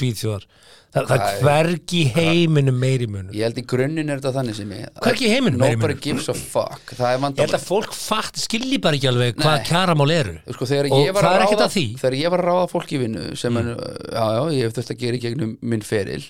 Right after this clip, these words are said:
Speaker 1: Mm.
Speaker 2: að þá var alltaf fyrsta sem ég sagði, "Heyrðu, ertu með íbúðalán?" "Já, ok, já, já, heyrðu, þú veist, taktu séreignarsparnaðinn, hafa hann í fjögur prósent, la, la, la, mót fram, la,
Speaker 1: Já,
Speaker 2: bla,
Speaker 1: já.
Speaker 2: bla, allt þetta." Fólk bara, "Ha?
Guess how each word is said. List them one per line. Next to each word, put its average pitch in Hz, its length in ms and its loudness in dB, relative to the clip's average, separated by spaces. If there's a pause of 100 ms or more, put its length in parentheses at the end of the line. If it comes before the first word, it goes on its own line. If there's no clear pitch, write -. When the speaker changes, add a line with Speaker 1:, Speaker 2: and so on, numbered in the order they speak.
(140)
Speaker 1:
Mm. 104 160 -4 (280)
Speaker 2:
að - 80 -6
þá 139 140 2
var 139 120 4
alltaf 147 300 0
fyrsta 180 240 -2
sem 165 120 -4
ég 135 80 -2
sagði, 113 180 0
"Heyrðu, 123 240 2
ertu 139 180 -4
með 160 300 -2
íbúðalán?" 107 460 -2
"Já, 117 180 0
ok, 180 240 -4
já, 151 240 -2
já, 117 140 -2
heyrðu, 127 320 0
þú - 20 -6
veist, 123 160 -8 (640)
taktu 160 260 -2
séreignarsparnaðinn, 135 800 0
hafa 139 160 2
hann 170 100 0
í 165 60 -6
fjögur 143 240 -2
prósent, 139 240 -2
la, 147 80 0
la, 160 100 2
la, 143 160 2
mót 139 240 0
fram, 147 200 -4
la, 143 80 0
Speaker 1:
Já, 110 100 4
Speaker 2:
bla, 175 140 4
Speaker 1:
já. 233 100 -10
Speaker 2:
bla, 180 80 -2
allt 175 200 -4
þetta." 127 360 0 (260)
Fólk 190 240 0
bara, 120 180 2 (100)
"Ha? 107 380 0